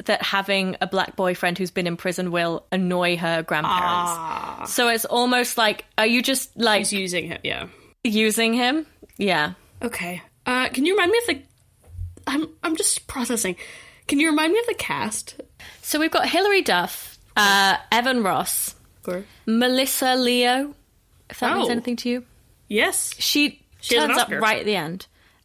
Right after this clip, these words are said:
Speaker 1: Oh, okay. She's the, she's Hilary Duff, Duff's, like, terrible, abusive mum who turns up right at the end.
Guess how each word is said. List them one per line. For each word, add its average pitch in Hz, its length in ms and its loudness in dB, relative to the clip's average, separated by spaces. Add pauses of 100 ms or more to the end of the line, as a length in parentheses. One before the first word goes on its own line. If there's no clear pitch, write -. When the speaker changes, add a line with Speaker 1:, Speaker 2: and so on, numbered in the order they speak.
Speaker 1:
Oh, 480 200 2
okay. 196 240 0
She's 262 380 0
the, 262 320 2
she's 294 220 0
Hilary 294 280 0
Duff, 262 200 -2 (480)
Duff's, - 500 -4
like, 190 320 -2 (500)
terrible, 190 600 -2 (300)
abusive 185 420 -2
mum 175 240 0
who 180 100 -2
turns 175 260 -4
up - 100 -6
right 170 140 0
at 180 60 -8
the 175 100 0
end. 160 320 -4